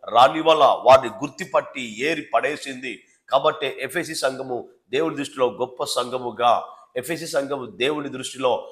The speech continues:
ఒక నికోలస్ వారిని తొలగించి, దుర్బోధలు రానివ్వకుండా, దురుద్దేశాలు రాకుండా అలాంటి వారిని ఏరిపారేసి, ఎస్, నిజమైన బోధకు, నిజమైన సంఘంగా ఏర్పాటు చేసుకొని,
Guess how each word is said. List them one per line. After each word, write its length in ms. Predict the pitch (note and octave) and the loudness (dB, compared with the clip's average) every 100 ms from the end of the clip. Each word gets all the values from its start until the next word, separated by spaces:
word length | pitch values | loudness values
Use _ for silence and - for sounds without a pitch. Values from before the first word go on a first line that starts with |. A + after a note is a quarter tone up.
| - - | -14 -8
ఒక 180 | A#2+ C3+ | 0 6
నికోలస్ 880 | A#2 G2 A2+ D3 F3+ F3+ F3 E3 D#3 | 6 6 -2 -4 0 4 4 4 6
వారిని 360 | C#3 C#3 C3+ A2 - _ | 6 6 -2 -8 -12 _
తొలగించి, 680 | C#3 D3+ D#3 C#3+ - B2+ G2 _ _ _ | -6 -2 -4 -4 -6 -8 -10 _ _ _
దుర్బోధలు 680 | A2 E3+ G3 C3+ E3 E3+ E3 | -4 -2 -2 2 4 4 2
రానివ్వకుండా, 840 | C3 C3 D3 D#3 - C3 A#2+ A2+ - - _ C#3+ | 8 8 8 2 -4 -6 0 -2 -2 -12 _ -6
దురుద్దేశాలు 640 | D3+ C#3+ D#3 F#3+ F#3 C#3+ | -4 -2 0 0 0 4
రాకుండా 540 | C3+ C3+ C#3 A#2+ G2+ - - A2+ | 4 2 -2 0 0 -2 -6 6
అలాంటి 380 | D3+ F#3 F3 | 8 6 4
వారిని 500 | D#3 D3 C#3+ A2+ G2+ C3+ | 2 4 2 -4 -4 -2
ఏరిపారేసి, 800 | F#3 - C#3+ C3 C3 - A2 - _ _ A2 | -2 2 2 2 -2 -8 -10 -14 _ _ -2
ఎస్, 360 | D3+ F3+ - - - _ | -2 0 -6 -10 -18 _
నిజమైన 640 | G#2+ B2 D#3 F#3 F3+ E3+ E3 | -16 -10 -4 0 0 2 0
బోధకు, 500 | G#2+ D#3 D#3 D3+ A2 | 0 2 2 0 -6
నిజమైన 500 | F#2 C3+ F#3 F#3 F3 | -10 -6 -4 -2 -2
సంఘంగా 640 | C3+ C#3 D3 C#3+ C3+ G#2+ A2 | -4 -4 -6 -2 -2 -2 -4
ఏర్పాటు 500 | C#3+ - C#3+ - B2+ | -8 0 -2 0 -8
చేసుకొని, 500 | B2+ - B2 A#2+ | -10 -6 -6 -6